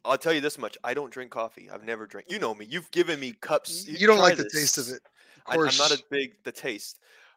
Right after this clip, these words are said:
Speaker 2: No.
Speaker 1: But, um, I do have, like, these doses of caffeine. I have a, an energy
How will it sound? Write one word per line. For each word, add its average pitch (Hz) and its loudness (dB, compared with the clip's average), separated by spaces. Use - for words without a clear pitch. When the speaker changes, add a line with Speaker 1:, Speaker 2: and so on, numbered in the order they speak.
Speaker 2:
No. - -20
Speaker 1:
But, 170 2
um, 120 -4
I 131 0
do 131 -8
have, 110 -4
like, 101 -8
these 107 -18
doses 101 -12
of 98 -20
caffeine. 117 -6
I 110 -4
have 120 -2
a, 104 -4
an 104 -8
energy 123 -12